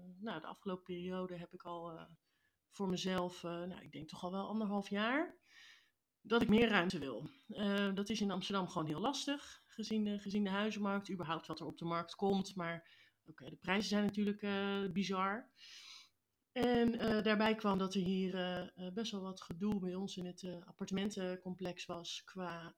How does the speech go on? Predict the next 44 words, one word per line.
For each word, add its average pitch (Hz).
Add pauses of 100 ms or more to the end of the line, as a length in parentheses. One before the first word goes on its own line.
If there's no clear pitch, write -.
eh, 170
wat 180
werkzaamheden 240
die, 214
eh, 202
voor, 190
voor -
schade 277
hebben 240
gezorgd. 220 (720)
Ehm, 196 (460)
ik 202
ben 208
anderhalf 202
jaar 190
geleden, 190
of -
nou, 170
nu 170
een 175
jaar 185
geleden 180
denk 170
ik, -
was 202
ik 196
al 190
best 196
wel 185
ver 180
met 165
een 160
andere 175
woning 269
zoeken. 208 (560)
En 208
toen 208
gebeurde 202
er 196
hier 196
van 202
alles, 180
waardoor 175
ik 160